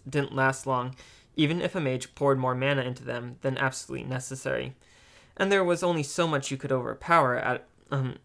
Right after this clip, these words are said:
a spell before it shattered from the strain. They inevitably degraded after a couple of hours at most.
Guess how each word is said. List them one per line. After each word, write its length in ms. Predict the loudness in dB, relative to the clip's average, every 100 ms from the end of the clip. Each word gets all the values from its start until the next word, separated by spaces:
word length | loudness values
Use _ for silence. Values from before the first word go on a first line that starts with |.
| _ _ _ _ _ _ _ _ -8 -6 -6 0
a 140 | 0
spell 340 | 0 4 6 6
before 280 | 2 -4
it 80 | -4
shattered 400 | 0 2 2 -2
from 100 | -8
the 80 | -8
strain. 480 | -8 -4 -4 -4 -10 _ _ _ _ _
They 140 | 2 2
inevitably 480 | 4 2 2 -2 -2
degraded 560 | -4 2 2 2 2
after 240 | 0 2 -4
a 40 |
couple 280 | -4 -4 -2
of 100 | 0
hours 280 | 0 0 -6
at 80 | -2
most. 420 | 0 0 -6